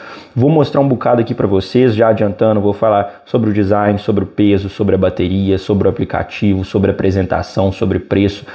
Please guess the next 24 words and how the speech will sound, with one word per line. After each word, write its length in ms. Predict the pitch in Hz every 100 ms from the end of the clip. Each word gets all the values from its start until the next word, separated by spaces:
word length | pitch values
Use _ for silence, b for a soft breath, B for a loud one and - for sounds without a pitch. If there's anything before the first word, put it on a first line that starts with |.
| B -
vamos 180 | 107 107
falar 140 | 104
sobre 220 | 101 117
muita 300 | 104 117 117
coisa, 320 | - 87 92 87
tá? 260 | 107 - B B B -
Então, 140 | 170
em 20 |
primeiro 220 | 175 185
lugar, 160 | 175 156
eu 60 | 156
queria 200 | 156 151
falar 180 | 151
sobre 220 | 143 139 143
a 20 |
estética 480 | 139 127 123 - 127
da 160 | 120
máquina, 320 | 98 98 -
ela 120 | 101 101
já 100 | 104
começa 340 | 113 104 117
sendo 180 | 113 107
bem 200 | 98 107
diferenciada, 720 | - 117 123 - 98 98 113